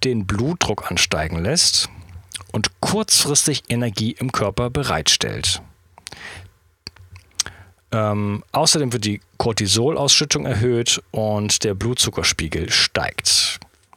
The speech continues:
Die Aufnahme im, von Glucose im Gehirn wird auch erhöht.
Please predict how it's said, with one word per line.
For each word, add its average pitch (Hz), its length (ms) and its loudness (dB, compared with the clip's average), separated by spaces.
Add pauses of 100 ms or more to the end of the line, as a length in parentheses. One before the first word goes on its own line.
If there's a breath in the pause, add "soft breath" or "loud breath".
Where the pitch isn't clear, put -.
(1040 loud breath)
Die - 80 -4
Aufnahme 123 500 2
im, 95 320 0
von 104 240 0
Glucose 120 520 2
im 98 160 -2
Gehirn 90 500 -2
wird - 180 -2
auch 92 280 -2
erhöht. - 680 0